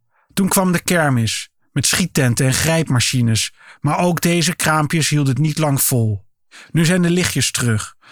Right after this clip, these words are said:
Lange snoeren met gekleurde lampjes. Ook vindt op zaterdag een biologische markt plaats.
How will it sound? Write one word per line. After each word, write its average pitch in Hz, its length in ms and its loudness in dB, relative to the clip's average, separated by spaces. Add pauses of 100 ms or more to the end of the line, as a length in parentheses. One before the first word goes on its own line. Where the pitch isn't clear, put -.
Lange 185 340 0
snoeren 190 580 0
met 160 140 -2
gekleurde 180 480 -2
lampjes. 127 680 -2 (440)
Ook 180 280 -2
vindt 180 340 0
op 156 100 -2
zaterdag 156 540 0
een 156 100 0
biologische 156 520 0
markt 151 360 0
plaats. 113 500 -2